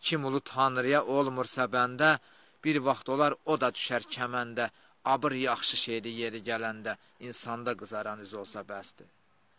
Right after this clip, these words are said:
Dar günə düşəndə eyləmə fəryad. El-oba içində qazan təmiz ad. Sağlam oğul uşaq, namuslu arvad,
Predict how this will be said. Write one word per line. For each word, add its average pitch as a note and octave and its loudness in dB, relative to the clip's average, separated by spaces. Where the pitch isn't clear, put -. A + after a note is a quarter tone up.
Dar C#3 6
günə B2+ 0
düşəndə B2+ 2
eyləmə C3+ 2
fəryad. A#2+ 0
El-oba D#3+ 10
içində D3 2
qazan D3 0
təmiz C#3 -6
ad. D3 2
Sağlam C#3+ -2
oğul C3 -4
uşaq, B2 -2
namuslu B2 0
arvad, A2+ -2